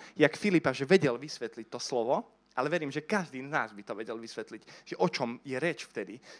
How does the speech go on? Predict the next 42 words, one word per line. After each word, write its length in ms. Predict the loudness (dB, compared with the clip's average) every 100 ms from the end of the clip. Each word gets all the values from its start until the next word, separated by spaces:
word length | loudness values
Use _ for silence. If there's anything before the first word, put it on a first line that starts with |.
| -18
keď 160 | -8
hovorí, 240 | -4 -4 -4
že 160 | -6
ako 240 | -6 -4 2
baránok 400 | 2 2 -4 -8
na 240 | -8 -8 -10 -2
zabitie, 560 | -2 -2 -12 -8 -8
proste, 320 | -10 -10 -10
že 240 | -8 -8 -8
neotvoril 480 | -6 -6 -6 -8 -8
svoje 240 | -6 -6
ústa. 320 | -6 -8 -12 -12 -14 2
Vieme, 240 | 4 4
že 160 | 2 0
je 40 |
to 80 | -2
o 80 | -2
Ježišovi. 400 | -4 -10 -14 -16 -20 _ _ -20 _
Takže 240 | -12 -8
Filip 240 | -2 -2 -2
ho, 240 | -6 -10 -12
ho, 640 | -12 -10 -6 -4 -4 -6 _ -16 -10
mu 80 |
to 160 | -2 -2 -2
celé 240 | -2 0
vysvetlil. 560 | -4 -8 -10 -12 -12 -14 -16 -20 -18 -14
A 80 | -10
proste, 400 | -10 -10 -8 -10 -12 _ _ _ _ _ _ _ -14
ale 160 | -8 -6
Pán 240 | -4 -4
Boh 160 | -4 -6 -6
mu 80 |
nechal 320 | -6 -4 -4 -6
slobodu 320 | -8 -10 -14
Filipovi, 400 | -12 -12 -12 -8
že 80 | -4
ako 240 | -4 -6
to 80 | -14
spraví, 480 | -12 -10 -10 -10 -20 _ -14
mohol 240 | -10 -8
použiť 400 | -6 -8 -10 -18
príklady, 560 | -10 -10 -6 -4 -4 -8